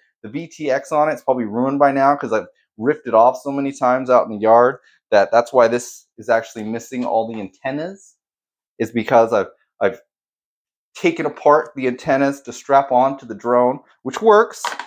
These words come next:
but I'm pretty sure heating it up and cooling it down and it having ripped off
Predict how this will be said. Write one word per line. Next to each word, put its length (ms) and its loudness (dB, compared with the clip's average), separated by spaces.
but 200 6
I'm 80 -4
pretty 160 -6
sure 160 -4
heating 460 -10
it 80 -2
up 340 0
and 140 -14
cooling 340 -2
it 100 -6
down 520 2
and 100 -6
it 80 -6
having 300 -6
ripped 280 -2
off 360 4